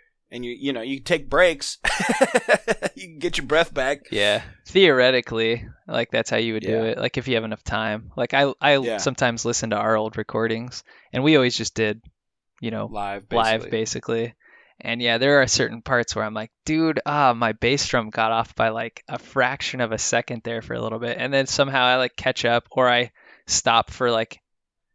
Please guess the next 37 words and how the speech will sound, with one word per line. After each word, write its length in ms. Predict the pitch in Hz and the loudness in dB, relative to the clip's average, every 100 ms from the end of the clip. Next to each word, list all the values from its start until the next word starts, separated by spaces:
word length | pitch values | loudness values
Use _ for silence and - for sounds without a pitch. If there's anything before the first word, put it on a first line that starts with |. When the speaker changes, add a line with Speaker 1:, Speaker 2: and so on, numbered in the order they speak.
| _ 151 | _ -6
Speaker 2:
a 80 | |
measure 400 | 120 107 120 127 | 0 0 0 -2
because 300 | 113 107 113 110 | -4 -2 -4 -4
there's 140 | 110 | -6
a 40 | |
break 240 | 104 113 113 | -4 -6 -6
in 80 | 113 | -8
the 60 | |
song, 300 | - 120 135 | -4 -2 0
and 60 | 117 | 0
then 80 | 117 | -4
I 60 | |
get 160 | 120 113 | -2 0
right 180 | 113 107 | 0 0
back 240 | 110 - | -2 -2
on. 340 | 120 113 117 120 | -4 -4 -8 -10
You 120 | 110 | -6
know, 140 | 110 113 | -4 -4
it's 100 | - | -6
just 300 | 123 - _ _ - - - _ - _ | -6 -8 _ _ -20 -20 -20 _ -20 _
Speaker 1:
Right. 140 | 113 117 | -4 2
Speaker 2:
muscle 280 | 127 - 127 | 2 4 2
fatigue. 600 | - 113 120 110 113 - - - - | 0 -4 -2 -2 -2 -6 -8 -8 -2
<laughs> 120 | 196 214 - - - | -2 -2 -6 -10 0
Speaker 1:
Right. 320 | 185 170 131 - - | 2 2 0 -8 -8
And 120 | - 208 | -2 2
Speaker 2:
Yeah. 40 | |
Speaker 1:
that's 120 | 320 285 | 2 0
just 140 | 254 | 2
how 140 | 202 | 2
it 80 | 147 | 4
goes. 360 | 165 180 131 135 | 6 6 6 0
And, 260 | 151 156 | 0 2
like, 160 | 151 147 | 2 0
a 100 | 143 | -2
certain 520 | - 180 - 156 139 - | 0 0 -2 -6 -8 -10
p-, 220 | - 147 | -8 -6